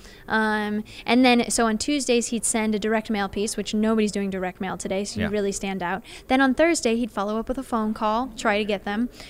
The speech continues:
Speaker 1: And then on Friday, he would follow up with an email. And he did this every single week, repetitively for four, five months, until the point where they're just like, "I have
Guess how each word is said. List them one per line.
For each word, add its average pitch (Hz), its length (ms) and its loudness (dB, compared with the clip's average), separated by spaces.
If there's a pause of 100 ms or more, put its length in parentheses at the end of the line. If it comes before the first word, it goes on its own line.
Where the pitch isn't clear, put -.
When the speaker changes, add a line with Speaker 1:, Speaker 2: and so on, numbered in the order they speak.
(140)
Speaker 1:
And 285 160 2
then 294 200 4
on 269 280 0
Friday, 226 460 2
he 233 160 -2
would 214 100 -6
follow 214 240 -2
up 214 100 -6
with 226 120 -4
an 226 80 0
email. 196 320 -2
And 220 100 -2
he 233 80 0
did 220 160 -2
this 214 200 -4 (100)
every 240 480 0
single 240 600 0
week, 208 320 0 (640)
repetitively 214 840 -2 (180)
for 226 160 2
four, 233 600 4 (100)
five 233 360 6
months, 226 280 0
until 226 240 0
the 277 80 0
point 254 260 0
where 214 120 0
they're 214 100 0
just 208 180 -4
like, 214 140 -2 (100)
"I 220 80 2
have - 640 4